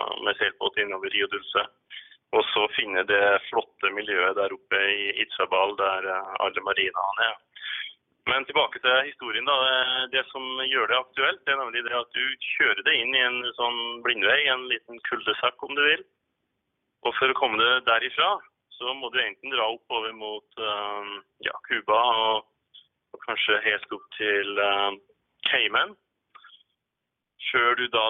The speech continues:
drar sørover igjen mot Panama. Og, og utfordringen er jo selvfølgelig da kysten utenfor Honduras og Nicaragua, og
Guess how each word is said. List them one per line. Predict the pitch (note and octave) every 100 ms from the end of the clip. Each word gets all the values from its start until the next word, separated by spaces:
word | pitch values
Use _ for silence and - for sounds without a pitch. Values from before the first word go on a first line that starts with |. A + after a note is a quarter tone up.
| A2+
drar | A2 G#2+ A2 -
sørover | - A2 A2 A#2 G#2 G#2
igjen | G2+ F#2+ G2 G2+
mot | G2+ G2+ - - - C3
Panama. | B2 F2+ F2 G#2 F#2+ F#2+ G2
Og, | G#2+ G#2+ G#2+ A2+
og | B2+ A#2+
utfordringen | - - A#2 A#2 D#3 E3 A2
er | A2+
jo | B2 A#2+ C3
selvfølgelig | B2 A2 G2 A2
da | A#2 C3 A2+ -
kysten | A2+ - - G#2+
utenfor | G#2 G2+ G#2 G#2+
Honduras | A2+ A2+ G#2 F#2 F#2 G#2+ -
og | G#2+
Nicaragua, | G#2+ G#2+ G2+ F#2 F#2 A2 A2 -
og | -